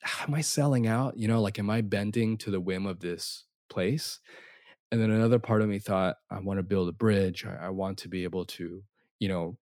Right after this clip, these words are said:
work within the system that I'm given. Uh, I want to be able to make waves, but if I, if I say it in this way,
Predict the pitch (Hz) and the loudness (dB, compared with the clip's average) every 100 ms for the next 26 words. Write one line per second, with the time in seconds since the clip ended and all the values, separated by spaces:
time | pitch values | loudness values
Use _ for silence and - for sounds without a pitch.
0 | - 101 110 113 110 101 107 101 98 - | -8 2 2 4 0 2 2 2 0 -2
1 | 110 - 92 90 87 87 101 117 101 90 | -4 -2 -2 -2 -4 -4 4 4 4 0
2 | 82 101 _ _ _ - 95 73 95 101 | -6 -14 _ _ _ -8 -4 -2 -2 0
3 | 104 110 - 101 101 95 92 - 92 87 | 2 0 0 0 0 -2 -6 -8 -6 -6
4 | 95 120 110 135 - 113 113 107 95 - | -8 -2 2 2 4 4 6 4 0 -4
5 | 98 - _ _ _ _ _ _ - 107 | -4 -4 _ _ _ _ _ _ -4 -2
6 | - 98 92 98 - 101 - 139 139 123 | 0 2 0 -2 -4 -4 2 6 8 8
7 | 110 113 113 - 104 101 95 92 | 6 6 4 2 0 2 0 -4